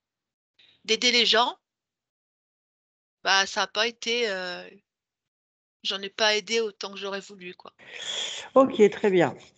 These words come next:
Speaker 2: Bon, alors on va retourner au moment de ta mort en tant que barbare. Comment tu t'appelais,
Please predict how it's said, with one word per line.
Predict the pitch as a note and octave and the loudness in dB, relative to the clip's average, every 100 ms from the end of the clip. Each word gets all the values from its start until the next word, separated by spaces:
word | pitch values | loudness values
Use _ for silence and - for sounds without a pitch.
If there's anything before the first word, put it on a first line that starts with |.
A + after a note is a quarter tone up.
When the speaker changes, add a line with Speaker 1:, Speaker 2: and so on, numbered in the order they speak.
| _ | _
Speaker 2:
Bon, | - A3 G#3 D#3+ - - - | 0 6 6 4 -8 -12 -2
alors | G3+ F#3+ | 4 4
on | F#3+ G#3 | 2 2
va | A3 | 2
retourner | A3 - A3 A3+ | 2 0 -2 0
au | A3 | 0
moment | G#3 G3 G3 | 0 0 -2
de | G3 | 0
ta | F#3 | 0
mort | F3+ F#3 A#3 F#4+ F#4+ - - _ _ _ _ _ _ _ | 2 4 4 2 -2 -12 -20 _ _ _ _ _ _ _
en | - F#3 | -4 -2
tant | F#3+ A3 G3+ | 0 0 0
que | G3 | 2
barbare. | F#3+ G3 G3+ F#3+ | 4 6 4 4
Comment | D4 | 0
tu | D4+ D#4 | 0 4
t'appelais, | C#4+ - A#3 B3+ - | 2 4 0 0 -10